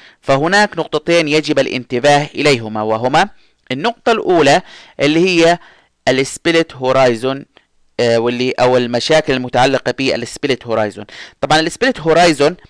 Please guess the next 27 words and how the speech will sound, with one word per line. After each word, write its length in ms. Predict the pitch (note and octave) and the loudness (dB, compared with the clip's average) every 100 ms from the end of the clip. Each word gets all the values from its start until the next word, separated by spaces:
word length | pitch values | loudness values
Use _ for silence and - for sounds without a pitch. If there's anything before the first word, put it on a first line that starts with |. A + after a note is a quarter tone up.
| _ - | _ -2
هي 220 | C#3+ C#3 - | 0 2 2
قاعدة 600 | F#3+ D3 C#3+ D#3+ G#3+ _ _ - - _ - | 2 4 2 0 -2 _ _ -20 -20 _ -6
بخصوص 520 | C#3 C#3+ D#3 F3+ - | -6 -6 -2 -2 0
أن 220 | - C#3 | -4 -2
أي 380 | C#3 - A#3 G3+ | 0 0 0 2
بيانات 500 | E3+ D3+ D3 C3+ - | 2 2 4 2 0
يتم 340 | A#2+ - G3 G#3 | -4 -2 -2 -2
استلامها 680 | F3+ - E3+ D#3+ C#3 C3 B2 | -6 -4 0 2 2 0 0
من 260 | C3+ F#3+ F#3+ | 0 -2 -2
منفذ 380 | F#3 - F3 E3+ - - _ | -2 0 0 0 -8 -20 _
فلا 260 | D3+ E3+ | 0 4
يتم 380 | D#3+ D3 D#3 D3+ - B2+ | 4 2 -2 -6 -4 0
إعادة 500 | A#2+ D3 E3+ - C#3 | 4 4 2 0 -4
إرسالها 520 | C3+ D3 C#3+ C#3+ C3+ | -2 2 4 4 4
على 320 | A#2 A2+ A2 | 4 2 0
نفس 280 | C#3 - E3+ | -2 -2 -6
المنفذ، 460 | C#3+ C#3+ C3 C#3+ C#3+ - - - | -2 -2 0 0 0 -4 -20 -2
وذلك 500 | C3+ C#3+ D3 C#3 C3+ | 0 4 2 2 -2
لمنع 500 | B2 C3+ C#3 C#3 C#3+ _ - | -2 0 2 0 -2 _ -4
اللوب 560 | B2+ B2+ B2+ C#3 C3 - | -2 0 0 2 0 -2
أو 140 | A#2 A#2 | -4 -2
دوران 420 | B2 A#2+ B2+ C3+ | 0 2 2 2
البيانات 600 | A#2+ A#2 A#2+ B2+ C3 - | 0 0 0 0 -2 -4
إلى 260 | G#2 B2+ C3 | -2 0 0
ما 140 | C3+ | 0
لا 100 | C#3+ | 0
نهاية. 460 | D3 E3 C3 A2 | 0 2 2 0